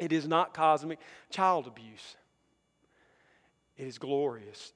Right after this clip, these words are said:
and it is good. "You are holy. You are enthroned. Our fathers trusted you, but, and you delivered them.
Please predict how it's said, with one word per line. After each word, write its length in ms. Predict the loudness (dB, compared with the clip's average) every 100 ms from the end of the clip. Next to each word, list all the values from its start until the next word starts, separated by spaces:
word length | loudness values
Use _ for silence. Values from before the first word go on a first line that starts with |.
| -12
and 100 | -12
it 120 | -10
is 160 | -14
good. 420 | -12 -10 -10 -14 -20 _ _ _ _ _ _ -20 -20 -16
"You 160 | -4 0
are 60 | 0
holy. 560 | 6 6 6 2 -8 -12 -6
You 180 | -2
are 60 | 0
enthroned. 680 | 0 0 4 6 6 2 -6 2
Our 140 | 4 6
fathers 480 | 8 8 8 0
trusted 520 | 4 8 8 6 -8 -2
you, 280 | 0 0 -2 -14 _ -14 -6
but, 140 | -6 -4 -2
and 160 | -2
you 80 | 0
delivered 480 | 2 8 8 8 8
them. 260 | 8 8